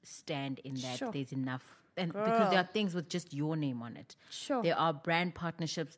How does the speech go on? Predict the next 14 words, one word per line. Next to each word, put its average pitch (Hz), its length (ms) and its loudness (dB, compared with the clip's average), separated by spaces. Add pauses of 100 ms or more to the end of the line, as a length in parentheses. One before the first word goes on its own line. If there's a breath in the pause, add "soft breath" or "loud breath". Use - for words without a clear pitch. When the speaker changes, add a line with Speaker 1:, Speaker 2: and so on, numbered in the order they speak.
Speaker 1:
that 208 240 -2
only 277 260 8
you 233 240 4
can 233 220 0
do. 226 300 -2
Speaker 2:
Mm. 240 260 0
Speaker 1:
And 190 320 -2
I 175 80 2
was 180 220 -2
reminded 190 420 -2
of 170 80 -4
that 156 160 -2
a 156 60 0
lot 170 420 -2